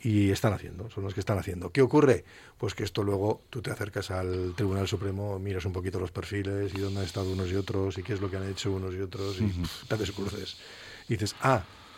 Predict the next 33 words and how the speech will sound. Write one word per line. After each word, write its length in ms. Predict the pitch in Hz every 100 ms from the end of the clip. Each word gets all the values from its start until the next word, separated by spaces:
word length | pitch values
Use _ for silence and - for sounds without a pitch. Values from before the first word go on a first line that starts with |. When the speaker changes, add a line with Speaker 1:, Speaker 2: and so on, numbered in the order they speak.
| - - - - - -
Speaker 1:
la 160 | 117
componente 440 | 101 101 107 123 123
política 420 | 117 123 117 110
que 280 | - 107 95
rechaza 540 | 107 95 123 117 107
el 160 | 98 92
propio 380 | 120 107 117 104
Ejecutivo 640 | 107 98 98 117 107 101 - - -
Judicial", 600 | - 120 101 117 120 110 - - - -
eh, 360 | - 113 110 107 -
porque 180 | - 82
es 80 | 110
un 60 |
Speaker 2:
Está 100 | 85
Speaker 1:
Ejecutivo 380 | 76 71 - 107
Speaker 2:
presente. 340 | 85 73 69 64 - - 131
Speaker 1:
judicial, 280 | 113 107 -
está 220 | 101 107
presente, 380 | 113 95 101 113
absolutamente. 680 | 87 95 92 92 110 117
Tú 120 | 87 104
ten 140 | 123
en 80 | 120
cuenta 260 | 120 131
que 180 | - 113 - - - -
hemos 220 | 139 131
visto 460 | 143 - 131 113
cosas 300 | 98 131 113
inéditas 480 | 117 127 117 101 98
durante 340 | 104 101 98 104
este 500 | - 107 98 92 92
último 360 | 92 95 95
año. 220 | 90 82